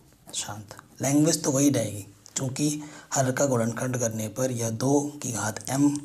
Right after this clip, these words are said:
गुणा पाँच की घात n के रूप में है, अर्थात यह शांत होगा। ऐसे लिख देना है language। दसवें part पे आ जाओ, क्या है, सेवेंटी सेवन दो सौ दस।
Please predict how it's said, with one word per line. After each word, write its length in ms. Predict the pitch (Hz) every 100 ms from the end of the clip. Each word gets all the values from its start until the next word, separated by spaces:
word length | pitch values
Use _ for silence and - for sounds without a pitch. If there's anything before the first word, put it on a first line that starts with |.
| 143 - - _ _ _ -
गुणा 280 | 117 113 113
पाँच 260 | 120 127
की 80 | 139
घात 240 | 117 110 113
n 200 | 117 143
के 80 | 143
रूप 200 | 127 117 -
में 80 | 110
है, 220 | 113 -
अर्थात 420 | 113 - 117 113
यह 300 | 120 285 - - - - -
शांत 360 | - 117 107 -
होगा। 180 | 98 101 - - -
ऐसे 180 | 135 135
लिख 160 | 120 107
देना 180 | 101 110
है 60 |
language। 420 | 123 117 117 107 - - _ - - - _ _ _ _ _ _ _ _ _ _ _ _ _ - - - - - - _ - _ _ _ -
दसवें 360 | 131 - - 139
part 220 | 139 131
पे 60 | 139
आ 60 |
जाओ, 160 | 131 131 - - - - _ _ -
क्या 100 | 135
है, 260 | 127 135 - - - _ _ _ _ _ _ _ -
सेवेंटी 580 | - - 127 123 117 139
सेवन 380 | - 120 123 - - - - _ - - _ _ _ _
दो 220 | 156 123
सौ 140 | 117 120
दस। 340 | 104 98 -